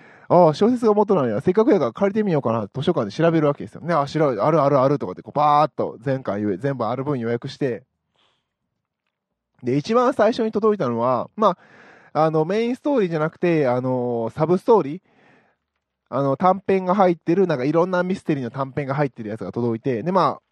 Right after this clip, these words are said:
「おー、来た来た」って読んでみたんですよ。で、パラって言って。まあ、そこで私も失敗しましたね。もっとちゃんと調べておくべきでした。パラって調べたら一番最初にね、あのー、原作者さんのね、その小説の原作者さんの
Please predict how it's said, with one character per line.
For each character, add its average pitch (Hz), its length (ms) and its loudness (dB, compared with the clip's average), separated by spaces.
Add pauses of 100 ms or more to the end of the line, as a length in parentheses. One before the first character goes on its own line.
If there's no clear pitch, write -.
「お 151 180 0
ー、 - 20 -8
来 - 100 -18
た 147 120 -2
来 - 80 -16
た」 127 120 -2
っ - 20 -6
て 98 80 -14
読 120 240 -6
ん - 20 -4
で 156 80 -4
み 170 80 -4
た 113 80 -2
ん - 20 -4
で 107 60 -8
す - 60 -12
よ。 - 60 -10
で、 - 80 -12
パ 165 120 0
ラ 208 120 6
っ 214 40 4
て 180 80 -8
言 131 80 -2
っ - 40 -16
て。 - 160 -14 (540)
ま 160 340 4
あ、 156 60 0
そ 160 120 -2
こ 175 80 2
で 180 60 4
私 180 280 2
も 185 120 2
失 - 260 -6
敗 208 160 4
し - 100 -4
ま 226 100 2
し - 40 -6
た 220 100 0
ね。 214 260 -4 (180)
も 143 160 -4
っ - 40 -6
と 139 120 -4
ち - 60 -4
ゃ 156 80 2
ん 156 40 -2
と 156 80 -4
調 180 240 4
べ 190 80 2
て 160 80 2
お 151 60 2
く 156 60 -4
べ 165 100 0
き - 20 -6
で 151 80 0
し - 40 -14
た。 107 120 -4
パ 175 140 0
ラ 190 80 4
っ 214 60 0
て - 140 -8
調 - 180 0
べ 131 60 -2
た 117 80 -4
ら 120 60 -2
一 165 120 -2
番 185 120 4
最 175 100 4
初 175 120 0
に 156 60 -2
ね、 175 160 -6 (520)
あ 139 160 0
の 131 520 4
ー、 170 80 2
原 202 120 4
作 226 200 0
者 175 100 0
さ 135 120 0
ん 104 40 -2
の 104 60 -6
ね、 143 100 -4
そ 156 100 0
の 127 140 2
小 147 160 2
説 139 160 -2
の 127 180 0
原 170 180 0
作 185 180 0
者 165 100 -8
さ 113 140 -2
ん 107 40 -8
の 98 180 -4